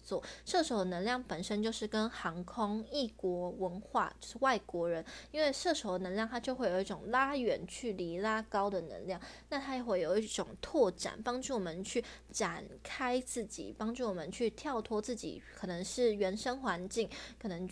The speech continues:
搬家，或者是可能去跟外国人有一些更多的接触，然后也会跟我们的现在的航空业有关系。那我们新闻现在也呢，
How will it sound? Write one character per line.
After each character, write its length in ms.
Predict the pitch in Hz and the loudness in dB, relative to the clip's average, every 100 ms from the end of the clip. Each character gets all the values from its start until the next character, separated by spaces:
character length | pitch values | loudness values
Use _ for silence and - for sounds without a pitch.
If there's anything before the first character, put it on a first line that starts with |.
| - | -2
搬 200 | 214 226 | 0 0
家， 320 | 226 202 214 | 2 2 2
或 120 | 247 | 2
者 80 | 196 | 2
是 200 | 180 226 | 2 -2
可 140 | 226 196 | 0 -6
能 300 | 123 104 139 | -4 -8 -8
去 280 | - 226 208 - - | 2 2 2 -4 0
跟 220 | 233 240 | 2 4
外 160 | 254 | 0
国 160 | 208 185 | 4 2
人 100 | 185 | 2
有 160 | 180 190 | 0 -2
一 20 | |
些 160 | - | 0
更 220 | 208 226 208 | 0 0 2
多 140 | 220 | 2
的 80 | 175 | 0
接 260 | - 208 | 0 0
触， 360 | 214 - 247 185 | 0 0 2 2
然 100 | 180 | -2
后 260 | 202 226 196 - - - | 0 0 0 -4 -12 -4
也 140 | 190 | -2
会 180 | 202 226 | 2 2
跟 240 | 220 220 | 2 0
我 60 | 220 | 0
们 240 | 180 175 | 0 -2
的 180 | 175 147 | -2 -2
现 200 | 214 262 | -2 0
在 160 | 240 214 | 2 2
的 100 | 196 | 0
航 240 | 196 175 | -2 -4
空 220 | 196 214 | -2 2
业 100 | 220 | 2
有 100 | - - | 0 -4
关 260 | 131 95 | -6 -6
系。 220 | - - - - - | -6 -8 -8 -14 -2
那 80 | 330 | 0
我 60 | 269 | 2
们 120 | 214 | 2
新 240 | - 294 | 0 0
闻 180 | 311 208 | 2 0
现 120 | 240 | 0
在 160 | 247 240 | 0 2
也 160 | 202 165 | 2 0
呢， 140 | 185 | -2